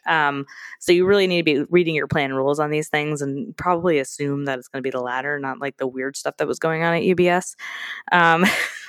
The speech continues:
<laughs> and, um, they eliminated four oh one K loans made via credit cards or similar arrangements, which is,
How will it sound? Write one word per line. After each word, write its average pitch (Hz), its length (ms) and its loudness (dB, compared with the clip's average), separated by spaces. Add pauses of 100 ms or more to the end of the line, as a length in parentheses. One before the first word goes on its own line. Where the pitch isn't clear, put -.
(320)
<laughs> - 600 -4
and, 226 640 6 (140)
um, 190 680 6 (920)
they 269 540 6
eliminated 269 720 6
four 220 220 8
oh 214 80 6
one 202 180 4
K 190 260 4
loans 180 300 4
made 175 280 4
via 160 280 4
credit 151 520 2
cards 160 420 4
or 151 80 0
similar 147 380 0
arrangements, 113 500 -4
which 214 160 4
is, 233 240 -4